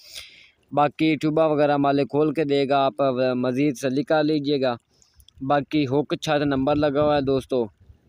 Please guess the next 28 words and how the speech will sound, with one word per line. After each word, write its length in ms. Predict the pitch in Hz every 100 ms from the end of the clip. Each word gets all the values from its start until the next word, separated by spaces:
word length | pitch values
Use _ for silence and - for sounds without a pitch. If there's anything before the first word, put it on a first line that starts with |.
| _ _ _ _ _ _ _ -
ते 80 | 131 123 123 120 117 117 117 _ _ _ _
location 460 | 139 135 185 165 165
भी 80 | 160
दसांगे 420 | 160 165 156 151
दोस्तों। 360 | 143 135 143
बाकी 240 | 135 131 143
अंडरलॉक 340 | 131 139 143 143
टापे 260 | 135 151
की 80 | 147
कंडीशन 360 | 147 147 156 143
देख 120 | 143
सकते 320 | 151 139 135
हो। 200 | 131 120 107 - - - - _ _ -
ते 800 | 117 113 113 113 113 113 113 110 117 - - _ -
दोस्तों, 300 | 175 175 208
अगर 100 | 190
तुसी 280 | 190 180 196
कोई 180 | 180
चीज़ 240 | 160 175 160
for 240 | - 160
sale 220 | 147 175 160
करना 260 | 160 156
चाहते 280 | 151 151 143
हो 140 | 143
तो 180 | 135 139 123 117 110 107 101 101 98 - 147
comment 320 | 147 151 135
box 280 | 143 131
में 60 | 139